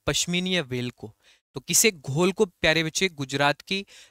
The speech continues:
अ, राज्य मछली घोषित किया गया? किसको? घोल को गुजरात की राज्य मछली घोषित किया गया।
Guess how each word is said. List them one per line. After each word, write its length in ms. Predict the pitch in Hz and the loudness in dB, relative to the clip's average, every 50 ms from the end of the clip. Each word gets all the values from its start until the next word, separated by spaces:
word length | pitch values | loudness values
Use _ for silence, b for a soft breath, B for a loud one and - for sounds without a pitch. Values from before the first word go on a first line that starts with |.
| B - | B -2
अ, 120 | 127 131 131 | -2 2 4
राज्य 440 | 139 143 147 139 127 - 185 190 | 6 6 4 4 2 2 2 2
मछली 480 | 180 165 151 143 - - 175 165 170 165 - | 2 0 -2 -2 -2 -2 -2 -2 -4 -4 -4
घोषित 320 | 143 135 135 - - 180 - | -4 -4 -2 -2 -2 -4 -4
किया 280 | - - 160 147 147 | -4 -4 -2 0 0
गया? 180 | 143 147 151 160 | 0 -2 -4 -4
किसको? 360 | 156 - 147 - - - 175 | -6 -4 -4 -4 -4 -6 -8
घोल 400 | 165 139 - - 127 135 143 151 | -18 -14 -10 -6 -4 -2 -2 -2
को 140 | - - 170 | -2 -4 -4
गुजरात 460 | 160 139 127 123 127 127 127 131 - | -4 -4 -6 -2 0 0 0 0 -2
की 120 | - - | -4 -6
राज्य 300 | 147 131 123 123 123 139 | -6 -4 -6 -6 -6 -8
मछली 440 | 135 127 120 - - - 156 196 214 - B B B B B - | -8 -8 -8 -8 -6 -4 -2 -2 -4 -4 B B B B B -8
घोषित 300 | 139 139 - - 151 - | -6 -4 -4 -6 -8 -8
किया 160 | - 127 113 | -8 -8 -6
गया। 100 | 110 107 | -8 -8